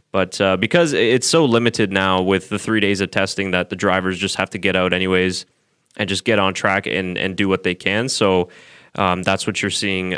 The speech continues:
right now at the moment. So before we, uh, just continue with the live coverage of the P M session in session two, uh, let's just do a quick recap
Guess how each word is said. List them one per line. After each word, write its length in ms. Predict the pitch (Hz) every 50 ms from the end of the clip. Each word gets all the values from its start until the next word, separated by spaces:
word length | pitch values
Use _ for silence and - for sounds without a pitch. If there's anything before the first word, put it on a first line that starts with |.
| - -
right 320 | - 101 98 95 95 71
now 280 | - 98 95 92 92 -
at 160 | - 92 92 -
the 80 | 98
moment. 300 | 92 95 95 92 92 90
So 100 | - 143
before 580 | 127 135 131 - 180 190 190 185 180 165 104 80
we, 400 | 113 135 139 135 131 131 131 131
uh, 340 | 127 123 123 123 117 - - - 127
just 160 | 131 120 -
continue 360 | - 117 - - 139 131 127
with 120 | 123 123
the 60 | - 107
live 320 | 113 117 120 117 110 -
coverage 360 | - 135 123 117 120 117 107
of 400 | - - 98 101 98 98 92 95
the 260 | - 95 92 92 92 -
P 200 | - - 131 123
M 120 | 120 113 110
session 380 | - - 113 113 - - 110
in 80 | 101 95
session 380 | - - 98 101 - 92 - -
two, 340 | - - 147 156 165 180 180 - - - - - - _ _ -
uh, 200 | 104 104 104 107
let's 160 | 127 165 170
just 140 | 196 190 -
do 80 | 196
a 40 | 180
quick 200 | 180 - 180 -
recap 460 | - 175 175 175 - 175 151 135 -